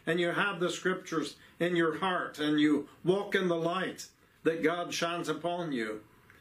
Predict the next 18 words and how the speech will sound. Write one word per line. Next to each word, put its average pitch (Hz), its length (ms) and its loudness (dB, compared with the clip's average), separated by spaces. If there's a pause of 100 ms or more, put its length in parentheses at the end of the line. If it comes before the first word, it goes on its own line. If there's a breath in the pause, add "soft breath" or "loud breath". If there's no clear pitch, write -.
(140 soft breath)
through 170 480 4 (520 soft breath)
fellowship 160 760 -2 (160)
with 143 220 0
others 139 360 0
and 160 180 0
through 180 360 4 (440 loud breath)
the 156 180 2
lives 175 500 -2
of 165 160 0
other 170 220 0
people 160 540 -2 (220 loud breath)
who 185 200 2
teach - 380 -2
us 135 300 -4
how 139 420 -4 (420 soft breath)
to 156 120 2
be 147 460 2 (380)
godly 135 580 0